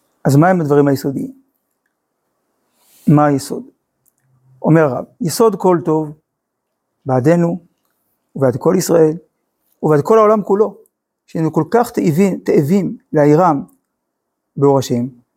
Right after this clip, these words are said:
יש לנו תאווה לעם ישראל, להאיר את כל העולם באור השם. אז מה היסוד? הוא החפץ הנכון. חפץ זה רצון,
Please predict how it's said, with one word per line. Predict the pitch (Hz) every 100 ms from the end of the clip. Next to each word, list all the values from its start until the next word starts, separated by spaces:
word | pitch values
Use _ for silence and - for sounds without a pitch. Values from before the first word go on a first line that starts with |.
| _
יש | -
לנו | 160
תאווה | - 156 165 - - _ _ _ _ _ -
לעם | 139 135
ישראל, | 131 135 120 - _ _ _ _ -
להאיר | 151 190
את | 165
כל | - 185
העולם | 160 156 156
באור | 139 127
השם. | - 131 160 _ _ _ _ _ _ _ -
אז | 143
מה | 147
היסוד? | 143 - 135 143 - _ _ _ _
הוא | -
החפץ | 156 - 233 226 240 240 - - _ _ _ _ _ -
הנכון. | 156 139 139 135 160 - _ _ _ _ _ _ _ _ _ _ _ _ _ _ -
חפץ | 226 208 185 190 190 - _ _ _ _ _ -
זה | 151 151
רצון, | 143 147 143 147